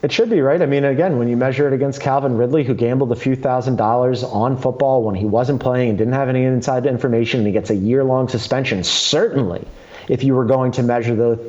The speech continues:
those two things on the scales of justice, what Deshaun Watson is, is accused of is a far more egregious offense than what Calvin Ridley did. So you would think that it would be north of that. However, we've seen time and time and time again with the N F L,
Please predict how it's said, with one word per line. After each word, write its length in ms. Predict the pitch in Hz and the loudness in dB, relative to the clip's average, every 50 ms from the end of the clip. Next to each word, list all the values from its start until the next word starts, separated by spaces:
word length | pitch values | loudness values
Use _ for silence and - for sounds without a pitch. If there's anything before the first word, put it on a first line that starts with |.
| - - - | -10 -6 -2
those 260 | 120 120 120 117 110 | 0 0 0 0 0
two 180 | - - 123 113 | -2 -2 -4 -2
things 260 | 117 131 120 110 120 | -2 -2 -2 0 0
on 80 | 117 | -2
the 60 | 110 107 | -2 -2
scales 380 | 110 - 123 117 113 113 95 | -2 -2 0 0 0 0 0
of 120 | 110 101 87 | -2 -2 -2
justice, 500 | 110 120 110 104 - - 110 104 - - - - - - - - | 0 0 0 -2 -2 -2 -4 -4 -4 -6 -6 -6 -6 -8 -4 -4
what 100 | 131 123 | -2 -2
Deshaun 420 | 131 120 - - 160 160 156 131 | 0 -2 -2 -2 -2 0 0 0
Watson 360 | 117 110 143 196 190 - 160 135 | 0 2 2 0 0 0 -2 0
is, 240 | 120 123 123 120 - - | 0 -2 -2 -4 -4 -4
is 140 | 135 113 110 | -4 -2 -2
accused 420 | 110 - - 127 117 107 104 120 | -4 -4 -2 -2 0 0 0 0
of 260 | 110 107 107 107 - - - - - - | 0 0 -2 -4 -8 -12 -16 -14 -6 -2
is 400 | - 117 117 101 - - - - - - - - - - - - - - | 0 0 0 0 -4 -8 -10 -14 -14 -16 -18 -20 -20 -20 -20 -20 -8 -6
a 60 | 113 | -6
far 460 | 113 - - - 165 156 208 277 302 294 | -6 -6 -4 -2 2 2 4 4 2 2
more 280 | 196 139 123 120 117 | 2 2 2 2 0
egregious 500 | 110 92 110 117 113 113 98 113 - - | 0 0 0 0 0 0 0 -2 -4 -4
offense 340 | 113 107 - 120 113 110 104 | -6 -4 -4 -4 -4 -2 -2
than 140 | - 117 113 | -2 -2 0
what 160 | 113 110 101 | 0 -2 -2
Calvin 340 | - - 117 110 107 110 104 | -2 -2 -2 -2 -2 -2 0
Ridley 280 | 104 120 120 123 120 107 | 0 0 0 0 0 0
did. 240 | 87 107 98 95 - | 0 -2 -2 -2 -2
So 320 | - 123 113 113 113 - - - - - - | -2 0 0 0 -2 -6 -10 -14 -10 -2 0
you 100 | 139 151 | 2 2
would 160 | 151 147 131 | 2 0 0
think 260 | - - 160 165 160 | 0 -2 -2 0 0
that 100 | 180 156 | 0 0
it 80 | 156 135 | 2 0
would 140 | 131 120 104 | 0 0 0
be 100 | 123 113 | 0 0
north 260 | 117 135 185 190 - | 2 2 2 0 0
of 80 | 143 | 0
that. 160 | 113 117 113 110 | 0 0 0 0
However, 420 | 113 110 120 151 185 175 139 123 | 0 0 2 2 2 2 2 2
we've 240 | 117 131 147 151 - | 2 0 0 -2 -2
seen 320 | - - 127 123 131 147 | -4 -4 -2 -2 -2 -2
time 320 | 135 - 98 104 117 127 131 | -4 -4 -2 -2 0 0 0
and 100 | 131 117 | -2 -2
time 300 | - 120 117 113 117 120 | -2 -2 0 0 0 0
and 100 | 120 110 | -2 -2
time 280 | - 107 107 120 139 | -2 -2 -2 0 0
again 260 | 143 110 107 107 120 | 0 0 0 0 0
with 140 | 117 123 123 | 0 -2 0
the 160 | 131 131 - | -2 -2 -2
N 100 | - 123 | 0 -2
F 160 | 135 131 127 - | -2 -2 -2 -2
L, 280 | 101 104 113 123 - | 0 0 0 0 -2